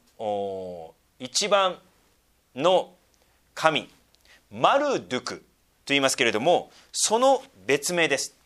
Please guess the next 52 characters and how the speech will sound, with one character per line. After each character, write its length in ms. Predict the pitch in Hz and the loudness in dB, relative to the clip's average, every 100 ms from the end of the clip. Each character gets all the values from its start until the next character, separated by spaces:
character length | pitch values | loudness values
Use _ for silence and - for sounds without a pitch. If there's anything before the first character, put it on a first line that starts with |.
| _ _ | _ _
で、 60 | 117 | -6
主 440 | - - 233 262 | -2 0 -2 -2
人 360 | 185 165 110 _ _ | -2 -2 -4 _ _
と 120 | 127 | -2
い 180 | 127 139 | 0 -2
う 60 | 151 | -4
意 100 | 139 | -2
味 160 | 113 | 0
を 360 | 160 165 92 - _ | 2 2 0 -8 _
表 320 | 120 135 139 | 2 4 2
し 40 | - | -2
て 80 | |
い 40 | 104 | -6
ま 80 | 101 | -6
し 120 | - | 0
て、 420 | 180 175 90 - _ _ - - | 2 2 0 -8 _ _ -20 0
え、 160 | 123 | 0
カ 180 | 123 208 | 2 2
ナ 160 | 247 302 | 4 2
ン 80 | 269 | 0
人 140 | 247 | -4
の 140 | 165 | 0
間 200 | 147 139 | 2 2
で 100 | 123 | 2
は 260 | 127 165 - - _ | 4 2 0 -12 _
バ 460 | 107 170 262 294 247 | 0 4 6 6 4
ー 60 | |
ル 120 | 147 113 | 2 2
が 240 | 101 82 _ _ | 2 0 _ _
そ 160 | - 156 | -4 -2
れ 60 | |
に 100 | 151 | -2
相 200 | - 123 | -4 -4
当 140 | 117 113 | -2 -2
し 120 | 98 | -2
ま 80 | 87 | -4
す。 200 | - - _ _ _ _ _ _ _ _ _ | -6 -8 _ _ _ _ _ _ _ _ _
で、 300 | 196 165 - _ _ - | 2 2 -2 _ _ -4
え 240 | 117 123 | 2 2
ー、 40 | 120 | 2
こ 140 | 127 | 0
の 300 | 127 120 - _ | 0 -2 -4 _
ベ 180 | 113 160 | -2 0
ル 220 | 127 85 _ _ _ | 0 -4 _ _ _
な 100 | 135 | -2
ん 40 | 131 | -2
で 60 | |
す 100 | 120 | -2
け 80 | 127 | -2
れ 60 | 117 | 0
ど 80 | |
も、 320 | 143 185 - | 0 -2 -2